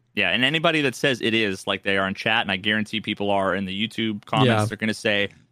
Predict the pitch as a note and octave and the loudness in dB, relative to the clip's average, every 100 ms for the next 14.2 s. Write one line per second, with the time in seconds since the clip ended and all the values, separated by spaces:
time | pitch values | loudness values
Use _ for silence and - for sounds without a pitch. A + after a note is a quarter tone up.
0 | _ A#2 A2 - A#2+ A#2+ A#2+ A#2 A#2+ A#2+ | _ -2 0 2 2 2 4 4 4 2
1 | G#2 G2+ G2 G2+ G2 F#2+ - - G#2+ G#2 | 0 0 -2 -2 -2 -2 -2 -2 0 0
2 | G#2+ F2 F#2+ - A2+ - _ _ - _ | 0 -2 -2 -2 -4 -6 _ _ -20 _
3 | _ - C3 B2 B2+ B2+ C3+ C3+ B2+ A2 | _ -6 -6 -6 -6 0 0 2 0 0
4 | A#2+ A2+ - C#2+ D#2 _ C3 G#2 A#2+ - | 0 -2 0 0 -2 _ -4 -2 -2 -2
5 | C#3 - _ - C#3 C#3+ D3 D#3+ C#3+ - | -4 -4 _ -2 -2 0 0 0 -2 0
6 | D3 C#3+ - - C3+ C#3 C3+ A2+ G#2 G#2 | 2 0 0 0 2 2 0 0 -2 -2
7 | G#2+ G#2+ G#2+ - A2 A2 F#2+ F2+ - F#2+ | -6 -6 -8 -4 -2 -2 -4 -6 -4 -2
8 | E2+ - A#3 - G3+ - - - _ - | -2 2 2 2 -2 -4 -12 -14 _ -2
9 | C#3 D#3 E3+ E3+ G#3 D#3 F3 G#3 G3 G3+ | 0 0 0 0 0 2 2 2 2 0
10 | G#3+ D#3+ E3+ G3+ G3+ G#3+ G3 C#3 D#3 E3+ | 0 0 2 2 0 0 -2 0 0 0
11 | F3+ F3 - F#3 F#3 F#3+ G3+ F3+ B2+ - | 0 -2 -2 0 0 -2 -2 -2 -2 -2
12 | F#3+ G#3 D3+ A2+ E3+ F#3+ A#3+ A#3+ A#3 A#3 | -2 0 2 0 0 2 2 2 0 -2
13 | G#3+ F3+ D#3 D#3 C#3 D#3 D#3+ F3 G3+ A#3+ | -4 0 2 4 6 6 8 6 6 2
14 | G3+ G3 | 2 6